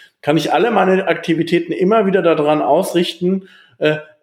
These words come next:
zahlen Sie tatsächlich auf dieses Wertversprechen ein? Und, das würde ich mal sagen, das ist noch die zweite Komponente, es hilft mir ja nicht alleine, dass ich nur dieses Wertversprechen kenne, sondern am Ende des Tages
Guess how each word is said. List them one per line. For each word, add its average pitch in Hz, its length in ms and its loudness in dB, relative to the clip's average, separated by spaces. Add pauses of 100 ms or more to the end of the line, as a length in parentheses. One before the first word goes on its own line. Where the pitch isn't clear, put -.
(180)
zahlen 180 460 2
Sie 190 80 0
tatsächlich 185 560 0
auf 143 100 2
dieses 143 360 -6
Wertversprechen 131 720 -2
ein? 107 320 -8
Und, 247 580 -2 (100)
das 135 140 -20
würde 156 140 0
ich 156 60 -2
mal 147 120 2
sagen, 147 220 2
das 147 160 -2
ist 147 60 -4
noch 143 140 0
die 131 100 -6
zweite 165 360 0
Komponente, 190 720 0 (1600)
es - 180 -4
hilft 208 260 -2
mir 160 100 2
ja 151 120 4
nicht 160 240 0
alleine, 147 420 2
dass 139 260 -2
ich - 180 -4
nur 143 240 2
dieses 113 320 -8
Wertversprechen 120 680 -4
kenne, 147 280 -2
sondern 135 260 -2
am 123 160 -4
Ende 151 220 0
des 160 200 -2
Tages 156 600 0